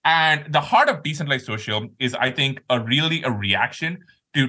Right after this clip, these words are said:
two things from, um, social media companies over the last ten years. So, uh, it, I think so, some of us, I think Sagar and I had some private conversation about this, right? Um,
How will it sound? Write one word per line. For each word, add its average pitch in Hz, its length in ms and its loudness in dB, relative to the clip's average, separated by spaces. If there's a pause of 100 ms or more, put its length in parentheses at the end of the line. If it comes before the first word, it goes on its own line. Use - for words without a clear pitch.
(120)
two 214 140 0
things 143 360 0
from, 110 420 -4
um, 98 220 2
social 147 260 -2
media 104 200 -2
companies 107 340 -6
over 110 80 -4
the 104 60 -6
last 95 240 0
ten 87 160 -6
years. - 260 -12
So, 160 240 0 (320)
uh, 135 340 6 (440)
it, 151 240 -6 (100)
I 185 100 4
think 196 120 -6
so, 202 220 -6
some 214 200 0
of 208 100 -6
us, 147 160 -6
I - 40 -14
think 151 120 -4
Sagar 156 140 4
and 143 80 2
I 135 40 4
had 131 120 2
some 113 200 -8 (120)
private 131 180 0
conversation 113 260 -4
about - 160 -14
this, 104 120 -10
right? 135 180 -2 (360)
Um, 143 300 4